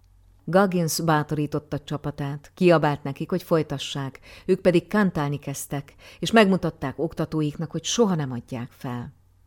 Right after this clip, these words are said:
Goggins ezt lélek elkobzásnak nevezi,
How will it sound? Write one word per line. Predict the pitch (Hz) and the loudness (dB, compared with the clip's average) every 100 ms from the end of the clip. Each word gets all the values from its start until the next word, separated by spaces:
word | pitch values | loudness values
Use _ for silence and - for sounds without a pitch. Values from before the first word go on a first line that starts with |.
| _ _ - - - | _ _ -20 -20 -8
Goggins | 151 175 151 170 185 - - | 2 4 4 0 -2 -6 -6
ezt | 151 165 - - - - _ _ - | -6 -6 -8 -12 -18 -20 _ _ -2
lélek | 180 208 180 147 131 - - | 2 4 4 2 -2 -10 -10
elkobzásnak | 143 139 - 143 - 143 143 - 143 - | -8 -6 -6 -8 -6 -6 -6 -8 -10 -8
nevezi, | 143 147 - 143 | -6 -6 -6 -10